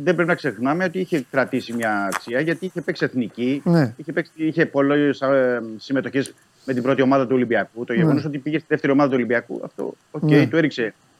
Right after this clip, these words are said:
Speaker 1: το κασέ, αλλά δεν σημαίνει ότι
Speaker 2: Ναι.
Speaker 1: είχε,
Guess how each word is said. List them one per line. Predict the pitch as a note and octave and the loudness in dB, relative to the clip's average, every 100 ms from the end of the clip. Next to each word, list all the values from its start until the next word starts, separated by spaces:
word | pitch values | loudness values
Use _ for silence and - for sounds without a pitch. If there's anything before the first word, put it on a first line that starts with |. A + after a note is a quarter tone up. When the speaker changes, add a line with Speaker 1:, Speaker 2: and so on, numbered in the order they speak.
| _ _ _ _ | _ _ _ _
Speaker 1:
το | C3 | -2
κασέ, | C3 A2+ D3 E3 G3+ | 0 0 4 4 6
αλλά | F#3 | 4
δεν | F3+ | 4
σημαίνει | E3+ C3+ C3+ B2 | 2 4 4 2
ότι | A2+ G#3+ | 2 4
Speaker 2:
Ναι. | A#3 | 6
Speaker 1:
είχε, | A#3 B2+ | 6 4